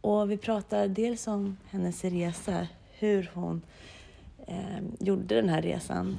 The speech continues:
från att, eh, ta de första stapplande stegen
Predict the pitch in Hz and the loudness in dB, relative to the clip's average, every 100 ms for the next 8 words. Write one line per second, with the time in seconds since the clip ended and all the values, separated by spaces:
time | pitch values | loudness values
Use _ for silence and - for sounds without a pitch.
0 | - - - 185 170 160 - - - 160 | -8 -16 -6 0 2 2 0 -4 -4 -4
1 | - - - 55 - - 190 175 170 - | -10 -10 -4 -4 -6 -6 -2 0 -2 -4
2 | 165 - 170 - 170 165 165 165 - 165 | -10 -6 -6 -6 -4 -4 -2 -4 -2 0
3 | 170 175 | 0 -2